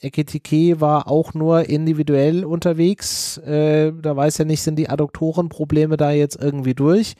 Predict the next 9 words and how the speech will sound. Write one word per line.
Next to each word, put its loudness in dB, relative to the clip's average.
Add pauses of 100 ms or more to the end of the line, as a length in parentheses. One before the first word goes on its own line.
(720)
Larsson 2
könnte 2
zurückkommen -2
in -4
die 4
Startelf, 0
der 0
hat -2
zumindest -2